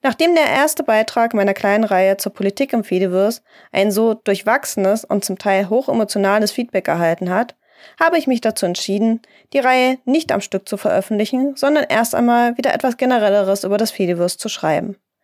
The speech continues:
Allerdings dürfte das folgende Thema die Gemüter ebenfalls erhitzen.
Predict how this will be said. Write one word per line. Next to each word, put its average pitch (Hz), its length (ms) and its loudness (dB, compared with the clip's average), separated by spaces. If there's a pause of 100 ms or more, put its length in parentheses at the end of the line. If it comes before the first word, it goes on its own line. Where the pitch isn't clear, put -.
(380)
Allerdings 233 680 0
dürfte 339 280 -2
das 285 140 0
folgende 269 420 2
Thema 240 320 2
die 226 140 -2
Gemüter 233 580 0
ebenfalls 208 480 0
erhitzen. - 480 -4